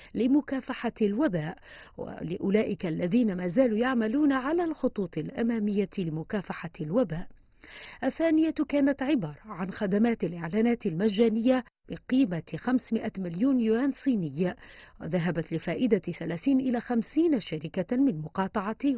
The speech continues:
هوبي لمساعدتها على الإعلان لعلاماتها التجارية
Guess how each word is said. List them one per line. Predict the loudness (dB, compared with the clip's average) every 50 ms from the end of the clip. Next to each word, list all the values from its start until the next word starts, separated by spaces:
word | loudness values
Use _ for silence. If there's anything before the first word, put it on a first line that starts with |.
| -2 -4
هوبي | -4 -2 -2 -4 -2 -2 -2 -2 -4 -8 -16 -20 -20 -20 -18 -8 -4
لمساعدتها | -4 -2 -2 -4 -6 -6 -6 -8 -6 -4 0 2 4 2 4 2 2 2 2 2 0
على | 0 0 -2 -4 -4 -6 -6
الإعلان | -8 -6 -6 -4 -4 -2 0 2 2 2 4 6 6 6 6 4 0 -4 -12 -20 -20 -20 -8 -4
لعلاماتها | 0 2 4 4 4 2 0 0 0 -2 -4 -6 -6 -6 -8 -6 -4 -4 -4 -4 -4 -6 -6
التجارية | -6 -2 0 0 2 2 2 2 2 0 0 0 0 0 0